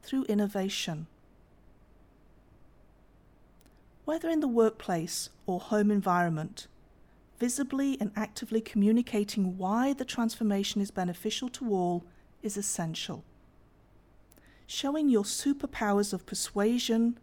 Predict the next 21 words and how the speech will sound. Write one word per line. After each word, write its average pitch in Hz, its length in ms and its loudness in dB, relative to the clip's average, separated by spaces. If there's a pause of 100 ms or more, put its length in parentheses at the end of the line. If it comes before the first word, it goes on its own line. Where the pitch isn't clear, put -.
(180)
and 190 120 0
of 180 120 -2
influence, 190 720 -2 (680)
actively 247 520 -2
engaging 196 600 2
with 196 160 2
individuals, 175 880 -4 (580)
actively 214 420 -2
listening, 202 760 0 (220)
gaining 220 300 4
feedback, 214 800 -2
ideas, 202 760 0 (380)
and 240 120 2
understanding 254 680 2
potential 247 840 -2
reactions, 185 920 -4 (1000)
and 240 140 0
therefore 302 380 0
using 220 500 2
adaptable 214 640 -4
approaches. 185 840 -4